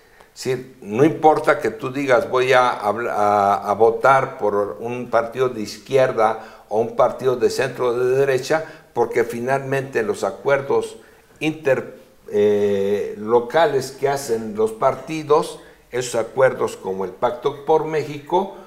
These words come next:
solamente llegan a ser acciones que van en contra de todos, impuestas por una votación nombrada y generada en la Cámara de Diputados y en la Cámara de Senadores.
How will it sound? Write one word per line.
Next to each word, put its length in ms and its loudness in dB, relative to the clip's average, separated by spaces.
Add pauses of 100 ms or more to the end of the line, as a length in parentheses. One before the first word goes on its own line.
(140)
solamente 760 -2
llegan 480 -2
a 120 -4
ser 320 -4
acciones 680 -4 (260)
que 160 -2
van 260 0
en 120 -4
contra 500 -4
de 120 -4
todos, 600 -4
impuestas 920 -2 (180)
por 160 2
una 220 0
votación 800 -2 (480)
nombrada 760 4
y 80 -2
generada 920 2
en 100 -2
la 120 2
Cámara 220 0
de 120 -4
Diputados 400 -4
y 20 -6
en 80 -2
la 80 -4
Cámara 240 -4
de 80 -2
Senadores. 720 -4